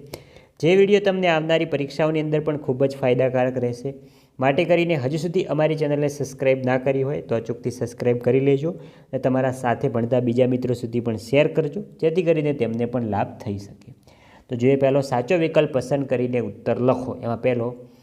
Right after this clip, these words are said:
પંખીને પામવા કવિ શું કરવાનું કહે છે? તો આવશે ડી,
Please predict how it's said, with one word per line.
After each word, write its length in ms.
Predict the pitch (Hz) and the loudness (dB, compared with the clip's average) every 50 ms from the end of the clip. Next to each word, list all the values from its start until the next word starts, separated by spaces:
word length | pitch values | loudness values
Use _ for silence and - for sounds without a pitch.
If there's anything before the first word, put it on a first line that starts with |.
| _ _ _ - - - | _ _ _ -10 -4 0
પંખીને 460 | 139 143 143 143 - 190 185 190 190 | 0 0 0 0 0 0 2 2 2
પામવા 600 | 180 - - - - 156 151 151 156 156 165 160 | 0 -4 -8 -4 0 2 2 2 2 2 2 2
કવિ 280 | 160 160 151 147 156 | 2 0 -2 -2 -4
શું 240 | 147 - - 202 196 | -4 -2 0 0 2
કરવાનું 460 | 202 151 135 135 135 135 139 139 135 | 2 2 2 4 2 2 0 -2 -2
કહે 280 | - 117 104 117 123 120 | -2 -4 -4 -2 -4 -4
છે? 280 | 120 - 131 127 127 127 | -6 -6 -8 -8 -8 -8
તો 120 | 127 120 | -6 -4
આવશે 320 | 113 110 101 - 139 131 | -4 -4 -4 -2 -2 -2
ડી, 400 | 127 135 147 139 160 - - - | -2 0 0 0 0 -2 -6 -12